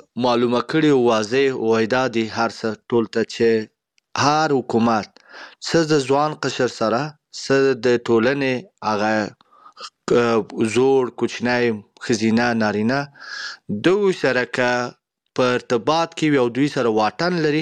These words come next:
نو طبیعي خبره ده چې هغه د واټنونو سبب همدا شوی ده چې نظامونه له بینه تللي، د بقا یې نه ده پیدا کړې. نو زه فکر کوم چې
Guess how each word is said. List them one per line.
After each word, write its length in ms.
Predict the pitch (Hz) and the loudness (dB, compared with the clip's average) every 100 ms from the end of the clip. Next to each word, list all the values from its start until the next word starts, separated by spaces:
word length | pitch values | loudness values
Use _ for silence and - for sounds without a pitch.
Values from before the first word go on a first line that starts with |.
| 151 | -6
نو 120 | - 123 | -4 -2
طبیعي 340 | 131 113 139 | 0 0 0
خبره 320 | 139 123 127 120 | -2 -2 0 -2
ده 100 | 113 | -4
چې 120 | - | -4
هغه 180 | 107 110 | -2 0
د 80 | 113 | 2
واټنونو 560 | 110 107 120 143 147 | 2 0 -2 -4 -6
سبب 440 | 123 117 117 127 123 | -2 -2 0 -2 0
همدا 240 | 113 120 | 0 0
شوی 240 | 123 127 117 | 0 -2 -2
ده 80 | 110 | -2
چې 260 | 113 104 | -6 -6
نظامونه 440 | 101 104 107 117 104 | -4 -6 -6 -6 -6
له 140 | 98 | -4
بینه 300 | 92 110 104 | -2 -4 -4
تللي، 260 | - 104 101 | -8 -6 -4
د 140 | 95 | -2
بقا 280 | 95 - 101 | -2 -2 -2
یې 80 | 101 | -2
نه 100 | 98 | -8
ده 100 | 95 95 | -6 -6
پیدا 180 | 90 87 | -6 -8
کړې. 240 | 92 90 _ - - - - | -10 -14 _ -20 -14 -14 -4
نو 100 | 110 | 0
زه 120 | 113 135 | 2 0
فکر 280 | 151 143 | 0 -2
کوم 260 | 127 147 139 | 0 0 0
چې 200 | 135 - | -2 -2